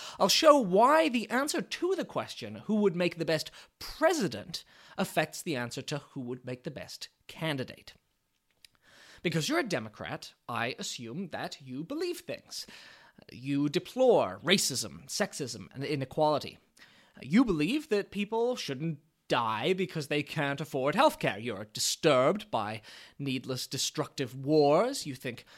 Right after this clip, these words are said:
climate change is real and urgent.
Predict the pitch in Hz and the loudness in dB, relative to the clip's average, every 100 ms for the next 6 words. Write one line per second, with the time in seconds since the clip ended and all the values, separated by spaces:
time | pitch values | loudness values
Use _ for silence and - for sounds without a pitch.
0 | - - 160 165 160 165 - 180 175 226 | -20 -8 0 2 2 0 -4 -2 -2 -4
1 | 226 151 113 117 156 180 208 226 131 - | -6 -6 -8 -4 0 2 2 0 -8 -2
2 | 160 165 220 302 | 0 0 -2 -8